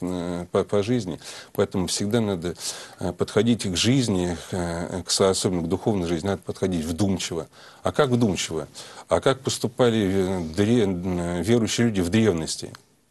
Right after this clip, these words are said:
Однажды я на Миланском с-, с-, на, в соборе,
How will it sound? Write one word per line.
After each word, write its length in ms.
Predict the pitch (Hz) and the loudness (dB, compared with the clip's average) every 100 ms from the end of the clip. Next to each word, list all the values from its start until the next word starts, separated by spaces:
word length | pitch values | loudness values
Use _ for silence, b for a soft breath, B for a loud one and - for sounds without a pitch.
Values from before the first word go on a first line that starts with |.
| _ b b b | _ b b b
Однажды 460 | - 92 123 107 104 | 0 4 4 4 4
я 160 | 104 101 | 4 4
на 80 | |
Миланском 500 | 101 107 113 98 - | 2 2 2 2 -4
с-, 380 | 87 - 95 87 | -4 -4 -4 -4
с-, 200 | - - | -4 -2
на, 720 | 90 92 87 87 82 82 73 - - | -2 -2 -2 -4 -6 -6 -8 -10 -8
в 100 | - | -2
соборе, 600 | - 101 117 117 80 | 0 2 4 4 2